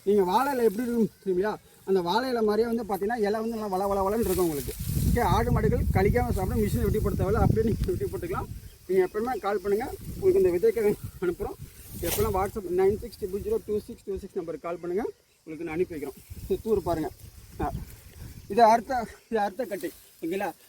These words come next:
அறுத்ததுக்கப்புறம் இந்த மாதிரி தூர் வந்து அஞ்சு வருஷம் வரும் உங்களுக்கு. ஓகேங்களா? அஞ்சு வருஷம் வரும். இதே மாதிரி வந்து தூர் வரும். நடைமுறை வந்து பார்த்தீங்கன்னா வருஷம் வருஷம் வந்து, ஆ, ஒ-, ஒன்றரை அடி விடுங்க. நடை வந்து ஒரு அடிக்கு ஒண்ணு, செடிக்கு செடி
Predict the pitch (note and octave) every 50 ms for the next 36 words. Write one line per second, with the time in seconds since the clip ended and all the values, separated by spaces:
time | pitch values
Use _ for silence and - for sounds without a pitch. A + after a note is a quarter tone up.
0 | _ - F3+ G3+ F#3 C4+ C4+ A#3+ A#3 A3+ A3 C4+ B3 A3+ G#3+ A#3 A#3+ G#3+ - B3
1 | B3 A3+ A3 A3 B3+ A3 G3+ G#3 G3 A#3 G#3+ G3+ - A#3+ A3 G#3 G3 F3+ E3+ D3+
2 | D3 C3+ A#2+ C3 - _ _ _ _ _ _ _ _ _ - G3 G3 D#3 - _
3 | - - - - - F3 G3+ F#3+ A#3 A#3 A3+ - - A#3+ G3+ G#3 A#3+ D#4 A4 -
4 | - - _ - F#3 A3 A#3 A#3 A3 A3 A3 A3+ D#4 C5+ C#4+ - - _ _ _
5 | _ - B3 A#3 A3 G#3+ A3 D4 F#4+ - - - - - - E3+ F#3+ G#3 C4 C#4
6 | C4+ B3+ A#3+ A#3 A#3+ A#3+ - G#3+ F#3 F#3 G#3 A3+ C#4 F4+ F#4+ - _ _ _ _
7 | - - G3 - C#4 C4+ A#3 A#3+ A3+ - C4+ C4 B3 A#3+ A#3+ C4 E4 F4 C4+ -
8 | _ _ _ _ - _ _ _ _ _ _ _ _ _ _ _ _ - G3 G3+
9 | G3+ F#3+ F#3 F3+ F3+ F#3+ F#3 G3 G3+ G#3+ G#3+ A#3 A#3+ C4 B3 G#3+ G#3 G#3+ A#3 -
10 | - A3+ - B3 A#3+ A#3+ A#3+ C4 - G#3+ G#3+ A3 - - G#4 F#4+ E4 C#4 - -
11 | - - - - _ _ - - - - - - A3+ A3+ C#4 B3 G3 B3+ B3